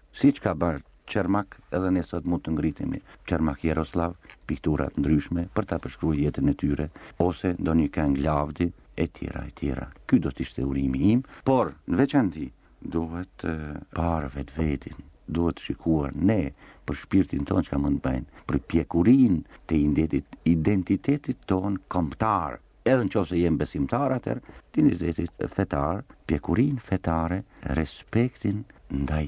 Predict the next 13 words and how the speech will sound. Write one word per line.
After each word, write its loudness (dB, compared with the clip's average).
tjetrit, -2
edhe 0
ndaj 2
armiqve, -6
duhet -4
falur. -4
Ne -2
akoma -2
jetojmë -4
të -18
shekujt -4
e -6
kaluar -2